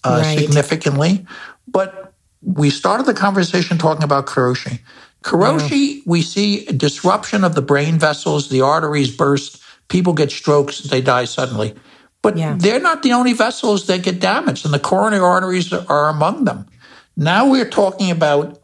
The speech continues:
Speaker 1: a coronary version of karoshi, people who are being o-, overworked, who have too much demands, not enough say,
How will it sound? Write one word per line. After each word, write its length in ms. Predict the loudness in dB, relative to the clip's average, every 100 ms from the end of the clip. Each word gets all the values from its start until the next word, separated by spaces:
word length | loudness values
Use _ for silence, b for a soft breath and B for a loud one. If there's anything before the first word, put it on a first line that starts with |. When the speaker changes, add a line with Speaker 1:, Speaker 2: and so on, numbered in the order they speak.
| 0
Speaker 1:
a 320 | 0 0 -4 -10 B _
coronary 800 | -2 0 2 0 0 0 0 0
version 580 | 2 2 2 0 -2 -2
of 380 | 0 0 0 -6 _ -6
karoshi, 600 | 0 2 2 0 -6 -8 B B B B -8
people 340 | -4 0 0
who 140 | 2 2
are 40 | 2
being 280 | 0 -2 -2
o-, 100 | -6 -6 -20 -2
overworked, 720 | 0 2 2 2 2 0 -8
who 180 | -4 -2
have 300 | 0 -2 -6
too 140 | -2 2
much 300 | 2 0 -4
demands, 600 | -2 0 0 -2 -2 -2
not 220 | 0 2
enough 220 | 2 0
say, 460 | -2 -4 -2 -2 -4